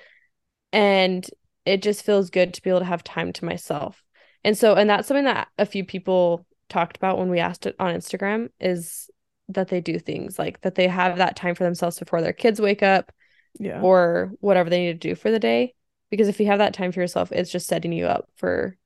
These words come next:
Speaker 1: success and to have more motivation for the day.
Speaker 2: No, yeah, totally. No,
Speaker 1: So.
Speaker 2: even, yeah,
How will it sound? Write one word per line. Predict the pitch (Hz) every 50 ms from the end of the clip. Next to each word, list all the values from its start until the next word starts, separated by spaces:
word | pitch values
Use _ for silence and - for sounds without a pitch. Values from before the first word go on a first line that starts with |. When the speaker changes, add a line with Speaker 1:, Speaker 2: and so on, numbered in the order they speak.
| _ _
Speaker 1:
success | - - 185 185 - - 165 180 - - - -
and | - - -
to | 185
have | 175 175 180 180 -
more | 180 180
motivation | 180 185 180 170 - - - 185 - - - - 196 _ _ _ _ _
for | - - - -
the | - -
day. | - - - 185 _ _ _ _ _ _ _ - -
Speaker 2:
No, | 202 185 175 170 175
yeah, | 180 190 190 196 208 - -
totally. | - 208 196 202 202 202 202 - _ _ - _ _ _ _ _ _ _ _ _ _ _ _ _ _ _ _ _ _ -
No, | 196 185 185
Speaker 1:
So. | 190 202 - -
Speaker 2:
even, | 220 220 220 233 233 233 233 226 - _ _ _ _ _ _ _ _ _ _ -
yeah, | - 196 190 196 196 190